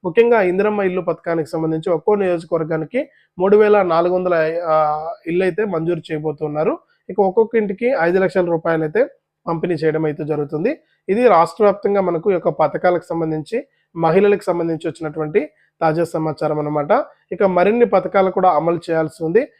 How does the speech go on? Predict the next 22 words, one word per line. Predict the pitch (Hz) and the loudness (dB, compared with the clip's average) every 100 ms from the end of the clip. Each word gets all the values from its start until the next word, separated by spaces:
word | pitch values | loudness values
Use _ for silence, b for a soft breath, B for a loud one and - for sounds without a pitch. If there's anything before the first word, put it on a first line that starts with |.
| _ 202 | _ -6
ఇక | 190 | 0
ఈ | 196 | 2
పథకాలన్నీ | 180 170 208 202 202 196 | 2 2 4 4 4 0
కూడా | 202 | -2
త్వరలోనే | 196 175 170 175 175 | 0 0 2 2 0
అమలు | 156 165 | 0 0
అవుతాయి. | 156 208 | 0 -2
ముఖ్యంగా | 233 214 214 220 | -4 -2 0 2
రైతులకు | 190 175 196 190 | 2 2 0 -6
సంబంధించి | 190 175 165 160 220 269 _ _ - | -6 -4 -4 -4 -4 -4 _ _ -2
రైతు | 170 180 | 2 2
భరోసా | 202 202 185 185 | 2 2 2 -2
పథకాన్ని | - 160 185 180 | -2 -6 -4 -4
కూడా | 170 175 | -2 -2
అమలు | 160 165 165 | 0 -2 -2
చేయడానికి | 160 156 151 262 302 _ _ _ | -2 -2 -4 -4 -6 _ _ _
తెలంగాణ | 165 180 196 180 | 0 2 2 2
రాష్ట్ర | 160 160 165 | 0 -2 -6
ప్రభుత్వం | 165 156 151 156 | -6 -6 -2 -2
అయితే | 156 202 269 - b _ | 0 0 -2 -4 b _
సిద్ధంగా | 180 160 175 170 | -2 2 4 4
ఉందన్నమాట. | 160 160 156 147 151 | 2 0 0 0 2